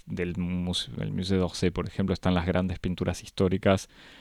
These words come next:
las gran-, los grandes formatos típicos del salón, que son como los últimos,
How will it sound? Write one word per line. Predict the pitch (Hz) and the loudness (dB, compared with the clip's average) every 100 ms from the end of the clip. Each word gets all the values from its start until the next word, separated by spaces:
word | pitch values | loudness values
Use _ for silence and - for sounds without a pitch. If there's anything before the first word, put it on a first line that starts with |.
| - - - - | -20 -20 -16 -8
las | - 87 80 92 | -2 -2 -2 -6
gran-, | 110 92 90 92 92 92 | -4 0 4 4 2 0
los | 85 | 0
grandes | 95 101 101 95 | 2 4 4 0
formatos | - 92 90 90 90 - 90 - | -4 -4 0 0 0 -2 -4 -4
típicos | - 92 98 - 87 | -4 -2 0 -2 0
del | 92 | 0
salón, | - 92 87 92 95 95 | 2 2 4 4 2 -2
que | 87 | -6
son | - 92 | -6 -6
como | 87 87 | -4 -2
los | 90 82 - | -2 -4 0
últimos, | 104 92 98 92 92 - | 0 2 0 0 0 -4